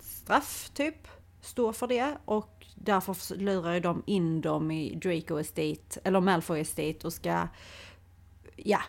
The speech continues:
få det se ut som att de har skadat eller dödat Hermione för att de ska få betala.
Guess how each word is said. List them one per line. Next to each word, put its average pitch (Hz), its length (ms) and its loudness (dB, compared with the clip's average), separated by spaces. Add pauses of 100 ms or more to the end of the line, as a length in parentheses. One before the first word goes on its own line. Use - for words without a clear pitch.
få 233 260 8
det 185 120 8
se 196 180 6
ut 175 140 4
som 170 160 2
att 156 180 2
de 160 260 2
har 165 120 -6
skadat 156 560 2
eller - 180 -2
dödat 151 440 -2
Hermione - 760 -8
för - 320 -4
att - 120 -6
de - 200 -6
ska - 180 -8
få - 180 -10
betala. - 680 -4